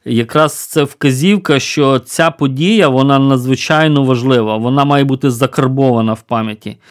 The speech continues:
І вона, як ця печатка, в-, відтискається в пам'яті Божого народу. Пригадування слави Бога, яка супроводжує ці ключові події в історії. От коли, е, вони чують Тора, вони отримували на Синаї,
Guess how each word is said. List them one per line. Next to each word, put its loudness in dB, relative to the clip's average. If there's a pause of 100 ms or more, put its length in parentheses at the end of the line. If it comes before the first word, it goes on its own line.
І 0
вона, 2
як -2
ця 0
печатка, 0
в-, -8 (100)
відтискається -2
в -6
пам'яті -2 (100)
Божого -2
народу. 0 (360)
Пригадування 2
слави 0
Бога, 2
яка -2
супроводжує 0
ці -4
ключові -2
події -2
в -4
історії. -8 (300)
От -2
коли, 4 (480)
е, -4
вони 0
чують -2
Тора, 2 (260)
вони 0
отримували 2
на 0
Синаї, 0